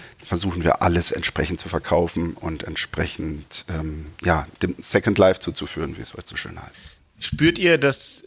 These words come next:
Speaker 2: äh, euer Geschäft jetzt, äh, also einerseits sicherlich dadurch wächst, weil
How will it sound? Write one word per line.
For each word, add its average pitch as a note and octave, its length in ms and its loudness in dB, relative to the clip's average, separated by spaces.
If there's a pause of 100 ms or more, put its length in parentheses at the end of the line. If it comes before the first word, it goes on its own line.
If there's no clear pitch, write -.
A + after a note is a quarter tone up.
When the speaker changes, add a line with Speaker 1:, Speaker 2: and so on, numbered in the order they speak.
Speaker 2:
äh, F#2 180 -10 (400)
euer C#3+ 220 8
Geschäft D3 420 2
jetzt, - 560 -2
äh, - 220 -16 (500)
also F#2 220 -6
einerseits A2+ 440 2
sicherlich A#2+ 300 2
dadurch A#2 300 4
wächst, A#2+ 320 0
weil A2 420 4